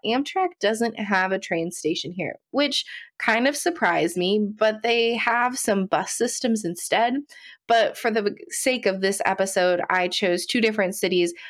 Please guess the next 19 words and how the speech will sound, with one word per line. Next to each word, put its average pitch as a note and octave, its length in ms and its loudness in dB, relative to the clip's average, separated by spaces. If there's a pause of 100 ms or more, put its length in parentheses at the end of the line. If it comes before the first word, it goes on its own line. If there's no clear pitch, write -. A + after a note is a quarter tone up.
(120)
where A3 320 2
a G3+ 80 2
train F3+ 320 0
could F3 160 -2
travel D#3+ 300 2
from E3 180 -6
point D#3+ 260 -2
A D3 200 -2
to - 120 -6
point - 300 -4
B B3 320 -2
just - 300 -4
to B3+ 180 0
see G3+ 240 -2
what F#3 160 0
that D3+ 140 2
would D3+ 100 -6
look D3 220 -2
like. - 200 -6